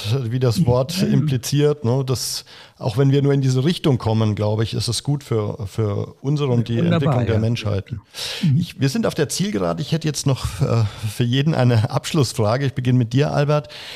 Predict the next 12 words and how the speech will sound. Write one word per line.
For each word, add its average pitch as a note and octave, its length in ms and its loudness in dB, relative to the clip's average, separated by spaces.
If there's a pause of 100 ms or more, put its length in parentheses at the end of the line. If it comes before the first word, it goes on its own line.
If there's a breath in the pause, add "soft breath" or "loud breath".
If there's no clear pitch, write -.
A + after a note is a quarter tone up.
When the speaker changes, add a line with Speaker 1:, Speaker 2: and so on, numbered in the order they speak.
(180 loud breath)
Speaker 1:
Also A2+ 220 -4
die B2 100 -2
Antipode D3 720 2
aus A2+ 120 0
meiner C3 280 2
Sicht C3 320 -4
zum - 260 -2
Optimismus C3+ 640 0
ist B2+ 140 -4
ja B2+ 240 2
der B2 160 0
Selbstzweifel, G#2+ 920 -2